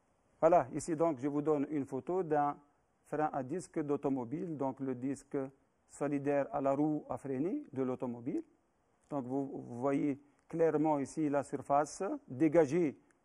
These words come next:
du disque qui permet un bon refroidissement. Par la suite, vous avez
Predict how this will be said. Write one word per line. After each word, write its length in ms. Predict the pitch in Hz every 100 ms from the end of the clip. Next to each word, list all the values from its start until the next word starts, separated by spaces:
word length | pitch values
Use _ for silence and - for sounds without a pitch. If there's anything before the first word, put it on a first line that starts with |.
| -
du 120 | 131
disque 280 | 139 240 - _ _ _ _ _ _ _ _ _ _ _
qui 140 | 160
permet 400 | 139 151 143 147
un 160 | 143 135
bon 300 | 135 139 127 -
refroidissement. 760 | 139 131 131 120 110 147 339 - _ _ _ _ _ _ _
Par 100 | -
la 100 | 156
suite, 180 | 156 185
vous 180 | 151 147
avez 400 | 156 151 180 160